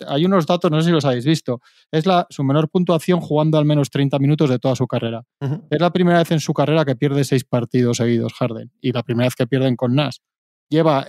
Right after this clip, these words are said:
Speaker 1: ha jugado cuarenta y cuatro partidos, en treinta y cinco ha perdido por lo menos cuatro balones, Harden. En treinta y cinco de cuarenta y cuatro. Está los peores números en triples de toda su carrera, porcentaje, tirando siete. Su peor número en porcentaje total desde rookie, que lo estaba mirando.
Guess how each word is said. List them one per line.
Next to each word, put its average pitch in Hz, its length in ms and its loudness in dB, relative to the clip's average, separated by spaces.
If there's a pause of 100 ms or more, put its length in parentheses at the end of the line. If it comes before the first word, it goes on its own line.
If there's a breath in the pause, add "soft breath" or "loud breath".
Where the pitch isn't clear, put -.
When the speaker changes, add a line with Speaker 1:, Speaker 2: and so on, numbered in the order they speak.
(180)
Speaker 1:
ha 151 120 -4
jugado 143 320 0
cuarenta 135 260 0
y 131 60 -2
cuatro 156 260 0
partidos, 175 500 0
en 135 140 0
treinta 139 380 2
y 131 80 0
cinco 180 360 2
ha 156 100 0
perdido 160 340 2
por 143 100 -2
lo 135 80 0
menos 139 260 0
cuatro 123 300 -2
balones, 117 400 -2
Harden. 123 380 -10 (320)
En 123 80 -2
treinta 120 260 0
y 123 80 0
cinco 151 240 0
de 151 80 2
cuarenta 127 300 -2
y - 20 -6
cuatro. 123 380 -6 (540)
Está 135 240 -2
los 139 120 0
peores 139 280 0
números 135 240 0
en 131 100 0
triples 127 300 0
de 127 80 0
toda 127 160 -2
su 127 100 -4
carrera, 143 280 0
porcentaje, 143 800 -2 (500)
tirando 127 360 0
siete. 185 540 -2 (460)
Su - 200 -10
peor 135 360 0
número 147 320 2
en 143 160 -2
porcentaje 135 500 -2
total 135 320 0
desde 127 420 0
rookie, 156 380 0
que 151 80 -4
lo 120 60 -6
estaba 131 260 -4
mirando. 165 580 -4